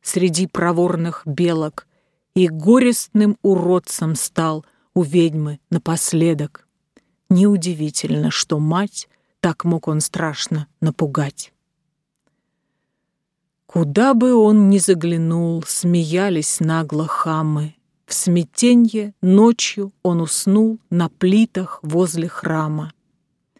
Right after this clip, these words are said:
И мысль благая, как прожить, явилась утром рано. Он может поваром служить у герцога-гурмана. Среди насмешек всех сортов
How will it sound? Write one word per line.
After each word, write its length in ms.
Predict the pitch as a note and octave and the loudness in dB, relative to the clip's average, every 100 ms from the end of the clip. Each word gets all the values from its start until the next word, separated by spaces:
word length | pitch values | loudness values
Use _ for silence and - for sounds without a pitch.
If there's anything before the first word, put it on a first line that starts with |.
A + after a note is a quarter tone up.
| _ _ _ _ _ _ _ - | _ _ _ _ _ _ _ -2
И 160 | F3+ | 2
мысль 540 | F3+ G3+ B3+ - G#3+ F#3+ | 6 6 6 2 -2 -2
благая, 760 | D#3+ F#3 G3 G3 A3+ G#3 E3+ | 0 0 2 0 0 0 -4
как 320 | - G#3 G#3 - | -2 -2 -2 -6
прожить, 720 | F3+ E3+ F3 F#3+ A#3+ - - | -4 -2 -2 0 0 0 -10
явилась 640 | D#3+ G3 G3 A3+ F#3+ F3+ - | -2 2 4 6 4 0 -4
утром 440 | G#3 G#3 G3+ F#3+ F3+ | -2 -2 0 0 0
рано. 480 | F3+ E3+ D#3+ D#3 D3 _ _ _ _ _ | 0 -2 -4 -6 -10 _ _ _ _ _
Он 160 | A#3 A#3+ | 4 6
может 380 | B3 B3+ B3 - | 6 4 0 -6
поваром 560 | - C#4 G3 F3 D#3 | 0 2 2 0 -2
служить 640 | D3 - F#3+ F#3+ F3+ C#3+ - _ _ | -6 -2 0 0 -2 -2 -14 _ _
у 120 | A3 | 2
герцога-гурмана. 1400 | G#3+ B3 - - D#3 D3 - D#3 G#3 G#3+ G#3 D3+ C#3 C3+ _ _ _ _ _ _ _ _ _ _ _ - | 4 2 0 -8 -8 -8 -8 -2 2 4 4 2 -6 -12 _ _ _ _ _ _ _ _ _ _ _ -10
Среди 560 | - E3 F3+ D#3+ A#3 | -4 0 0 4 4
насмешек 840 | A3 G3 - F#3 F#3+ A3 - G3+ - | 4 2 0 0 2 2 -2 -8 -8
всех 320 | - G3 F#3+ | -2 0 0
сортов 720 | - D#3+ D3+ - G3 G#3 - | -4 -8 -8 -4 -2 -2 -6